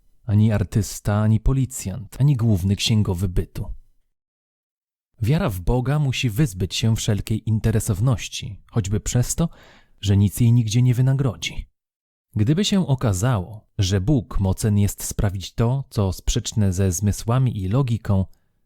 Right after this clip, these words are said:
będzie to ponurym zaskoczeniem. Przecież to On, bo któż inny, dał nam te formy logicznego myślenia, oprócz których nie mamy nic w poznawaniu, jakże więc możemy sądzić, jakoby akt wiary miał być aktem wyrzeczenia się rozumu logicznego?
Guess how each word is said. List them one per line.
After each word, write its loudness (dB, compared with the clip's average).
będzie 2
to 0
ponurym 0
zaskoczeniem. -4
Przecież -4
to -4
On, -2
bo -4
któż -2
inny, 2
dał 0
nam 0
te 0
formy 2
logicznego 0
myślenia, 0
oprócz -2
których 0
nie 2
mamy 2
nic 0
w -10
poznawaniu, 0
jakże 0
więc 0
możemy 2
sądzić, 0
jakoby 0
akt -4
wiary 0
miał 2
być -2
aktem 0
wyrzeczenia 0
się 0
rozumu 2
logicznego? -2